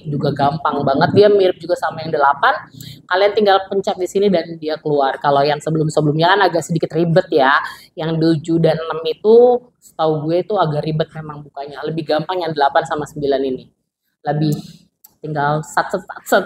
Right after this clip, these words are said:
gitu ya. Oke, kita sekarang langsung aja konekin ke device. Jadi kalian kan di Android itu kalau misalnya kalian pakai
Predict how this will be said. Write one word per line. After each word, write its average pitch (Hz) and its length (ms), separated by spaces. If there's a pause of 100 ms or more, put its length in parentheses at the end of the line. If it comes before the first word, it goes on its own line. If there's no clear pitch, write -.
gitu 143 320
ya. 135 320 (320)
Oke, 277 160
kita 311 320
sekarang 285 320
langsung 269 240
aja 214 320
konekin 208 640
ke 190 540 (800)
device. 160 400
Jadi 170 160
kalian 214 400
kan 294 160 (320)
di 170 80
Android 190 400
itu 196 160
kalau 214 320
misalnya 185 240
kalian 175 240
pakai 180 200